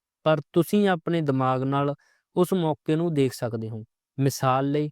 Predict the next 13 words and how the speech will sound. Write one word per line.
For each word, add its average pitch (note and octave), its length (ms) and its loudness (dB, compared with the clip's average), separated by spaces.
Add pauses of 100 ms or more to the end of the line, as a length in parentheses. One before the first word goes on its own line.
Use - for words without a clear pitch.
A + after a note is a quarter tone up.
(480)
ਮੇਰੇ D#3 420 2
ਇੱਕ - 220 -6
ਦੋਸਤ D3 440 -2
ਨੇ D3 220 -2
ਇੱਕ - 200 -4
ਪੁਰਾਣਾ C#3+ 380 0
ਘਰ D#3 260 -2
ਖਰੀਦਿਆ। C3 460 -2 (460)
ਇਹ G3 180 4
ਦੇਖਣ F3+ 360 0
ਵਿੱਚ F3+ 240 -2
ਮਾੜਾ D3+ 300 0
ਸੀ। A2+ 180 -8